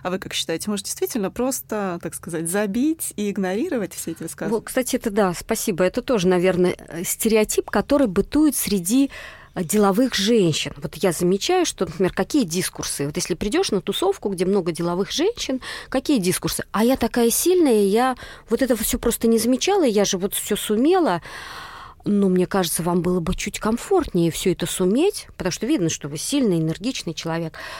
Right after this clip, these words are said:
Speaker 2: если бы всё-таки вот этого не было. То есть нам, получается, всё равно надо личностно это преодолеть, а, суметь вырастить какую-то толстую шкуру, и это как будто бы не замечать, хотя всё равно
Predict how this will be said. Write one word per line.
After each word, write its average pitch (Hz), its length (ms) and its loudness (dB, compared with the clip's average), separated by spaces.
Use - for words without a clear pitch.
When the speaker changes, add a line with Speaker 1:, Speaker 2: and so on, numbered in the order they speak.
Speaker 2:
если 214 380 0
бы 277 220 2
всё-таки - 400 -6
вот 185 180 0
этого 226 240 0
не 240 200 4
было. 160 220 0
То - 100 -2
есть - 120 -4
нам, 208 140 2
получается, 214 580 0
всё - 160 -2
равно 220 200 2
надо 196 340 4
личностно 214 720 2
это 175 220 -2
преодолеть, 175 840 0
а, 190 320 2
суметь 220 480 0
вырастить 214 480 2
какую-то 208 400 -2
толстую 220 560 0
шкуру, 208 680 2
и 196 160 4
это 196 220 2
как 175 160 -2
будто 180 360 -2
бы 170 120 0
не 170 120 4
замечать, 180 580 2
хотя 190 260 -2
всё - 160 -4
равно 226 420 2